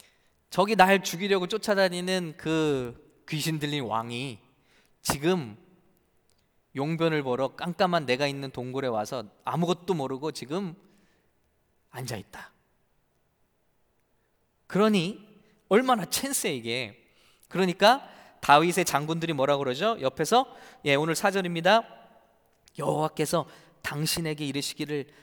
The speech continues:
내가 원수를 내 손에 넘기리니 내 생각에 좋은 대로 그에게 행하라 하시더니 이날이 그날입니다."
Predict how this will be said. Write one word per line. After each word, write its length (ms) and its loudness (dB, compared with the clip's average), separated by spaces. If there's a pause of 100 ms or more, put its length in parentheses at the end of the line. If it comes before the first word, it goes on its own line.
(120)
내가 260 4
원수를 500 0
내 140 0
손에 240 -4
넘기리니 500 -4
내 120 0
생각에 380 -2
좋은 260 -4
대로 180 -2
그에게 260 -2
행하라 220 -2
하시더니 320 -4
이날이 400 4
그날입니다." 680 4